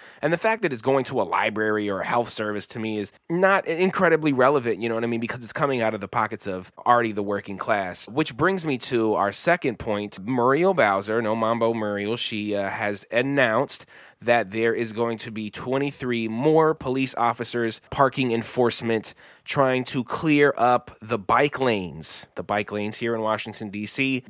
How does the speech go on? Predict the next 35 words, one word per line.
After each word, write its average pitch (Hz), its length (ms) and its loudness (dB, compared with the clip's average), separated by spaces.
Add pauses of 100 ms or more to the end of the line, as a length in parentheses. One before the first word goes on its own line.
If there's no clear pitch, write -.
(100)
Do 240 200 2
you, 185 460 0
fine 117 260 0
humans, 110 420 -4
have 98 440 -4
any 175 180 2
thoughts, 120 380 2
ideas 104 680 -2
on, 107 560 -6
uh, 110 180 -2
not 156 200 4
only 160 200 2
the 143 140 0
fine 156 320 2
system, 143 460 0
but 123 180 4
how 147 260 4
you 135 180 -2
would 131 200 4
improve 120 640 0
the 104 120 -6
city's 113 800 2 (160)
bike 123 260 2
lanes 110 400 -2
and, 104 220 -6
uh, 95 180 -10
public 113 300 -4
transportation? 113 540 -6
We, 113 180 -4
we 123 140 -4
ride 113 240 2
the, 110 180 -4
the 120 100 -2
scooters 147 460 4
sometimes, 127 760 2